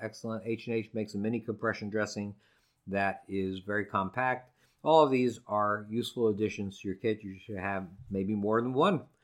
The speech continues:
One thing you need to do is, of course, is keep the victim warm. People that are in shock lose heat quickly, so you want to throw a blanket or a coat over them. If help is coming, you want to keep them as still and calm as possible to avoid further bleeding. And of course,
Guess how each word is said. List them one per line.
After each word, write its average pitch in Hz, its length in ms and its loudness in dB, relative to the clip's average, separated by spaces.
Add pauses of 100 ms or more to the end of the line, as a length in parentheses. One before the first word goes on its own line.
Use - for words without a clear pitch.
(340)
One 156 200 8
thing 160 160 2
you 156 60 4
need 143 180 4
to 147 60 0
do 147 160 6
is, 156 100 0
of 127 80 -14
course, 131 300 0
is 110 120 -10
keep 123 300 0 (220)
the 104 100 -2
victim 101 380 2
warm. 143 440 2 (380)
People 113 220 0
that 107 100 4
are 92 140 4
in 90 60 -4
shock 139 400 4
lose 127 240 0
heat 139 200 -6
quickly, 151 360 2
so 113 140 -4
you 98 100 2
want 90 160 0
to - 40 -14
throw 101 160 -2
a 87 60 0
blanket 110 420 -2
or 90 140 0
a - 40 -16
coat 123 280 0
over 117 220 2
them. 113 240 -2 (500)
If 92 140 -8
help 104 240 2
is 90 100 -6
coming, 151 380 6
you 123 80 2
want 98 200 2
to - 60 -18
keep 117 180 -4
them 98 160 -2
as - 100 -8
still 151 300 4
and 151 100 0
calm 135 260 2
as 113 80 -4
possible 139 640 -4
to 117 80 -2
avoid 107 320 -2
further 113 240 -2
bleeding. 110 420 -2
And 92 100 -4
of 92 140 -14
course, 113 380 -2